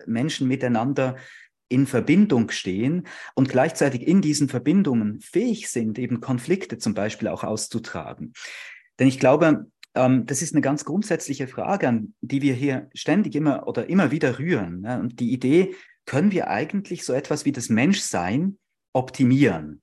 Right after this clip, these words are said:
Und ich meine das jetzt erstmal gar nicht kritisch, sondern können wir quasi, gibt es eine Form von,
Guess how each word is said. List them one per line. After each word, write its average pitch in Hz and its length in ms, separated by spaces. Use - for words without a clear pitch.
Und - 120
ich - 80
meine 131 140
das 135 120
jetzt 127 140
erstmal 127 280
gar 120 140
nicht 127 180
kritisch, - 340
sondern 107 200
können 135 220
wir 147 100
quasi, 131 480
gibt - 180
es 151 120
eine 135 100
Form 139 400
von, 113 420